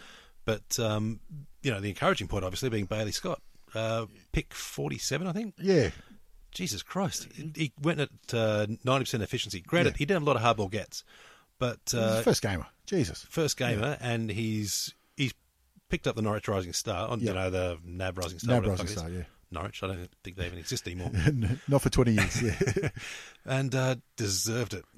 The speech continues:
Speaker 2: Yep.
Speaker 1: Uh, you could make the argument for a few other players,
Speaker 2: Exactly.
Speaker 1: but
Speaker 2: It was a highly competitive weekend for noms 'cause
Speaker 1: Yeah.
Speaker 2: it's the first week, so many debutants and all that.
Speaker 1: But
Speaker 2: And
Speaker 1: none of them were more efficient under more pressure.
Speaker 2: I don't think so. I don't think so, yeah.
Speaker 1: Uh, and for a, especially for a kid so far down the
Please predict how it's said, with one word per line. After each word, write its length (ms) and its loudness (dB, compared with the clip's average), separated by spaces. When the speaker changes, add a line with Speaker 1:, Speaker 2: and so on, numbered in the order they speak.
Speaker 2:
Yep. 120 10
Speaker 1:
Uh, 140 -4
you 120 -6
could 160 -2
make 160 -2
the 100 -4
argument 220 -2
for 60 -4
a 20 -10
few 140 2
other 100 4
players, 320 0
Speaker 2:
Exactly. 440 8
Speaker 1:
but 100 -4
Speaker 2:
It 40 8
was 160 8
a 80 10
highly 260 6
competitive 440 6
weekend 340 4
for 100 -4
noms 400 0
'cause 160 2
Speaker 1:
Yeah. 60 0
Speaker 2:
it's 80 -2
the 80 0
first 260 4
week, 200 4
so 240 4
many 160 8
debutants 600 2
and 60 0
all 100 4
that. 180 2
Speaker 1:
But 160 -2
Speaker 2:
And 160 8
Speaker 1:
none 100 8
of 40 2
them 100 4
were 80 6
more 240 4
efficient 400 -2
under 220 -4
more 200 -2
pressure. 360 -6
Speaker 2:
I 140 8
don't 160 10
think 140 4
so. 120 2
I 80 -4
don't 180 4
think 140 -6
so, 100 -6
yeah. 180 -2
Speaker 1:
Uh, 300 -2
and 260 -2
for 360 0
a, 40 -6
especially 320 -4
for 80 -2
a 80 -4
kid 240 -6
so 180 -2
far 240 -4
down 320 -2
the 380 -8